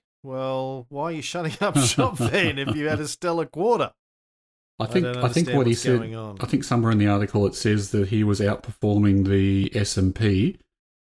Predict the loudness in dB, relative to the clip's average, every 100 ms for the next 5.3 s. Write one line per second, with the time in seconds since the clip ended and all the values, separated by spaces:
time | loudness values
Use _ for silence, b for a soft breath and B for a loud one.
0 | _ _ _ 0 2 4 4 4 2 2
1 | 0 -4 -2 -2 -2 _ -20 -20 -20 -20
2 | _ -12 -4 0 2 0 0 2 0 -2
3 | -2 0 0 0 -2 -4 -10 -20 _ -2
4 | -2 -2 -8 _ _ _ _ -6 -4 0
5 | 2 0